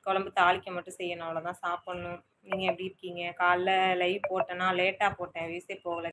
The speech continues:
கொஞ்ச நேரம் இப்ப லைவ் போடுவோம் அப்படின்ட்டு வந்தேன். இப்ப அதுக்கு மேல அதை விட மோசமா இருக்கு. என்ன செய்ய?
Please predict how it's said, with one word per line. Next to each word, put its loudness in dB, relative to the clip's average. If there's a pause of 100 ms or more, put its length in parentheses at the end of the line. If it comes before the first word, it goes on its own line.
கொஞ்ச -6
நேரம் 0
இப்ப -10
லைவ் 0
போடுவோம் -4
அப்படின்ட்டு -16
வந்தேன். -8 (540)
இப்ப -2
அதுக்கு 2
மேல 0
அதை 4
விட 4
மோசமா 0
இருக்கு. -4
என்ன -6
செய்ய? -6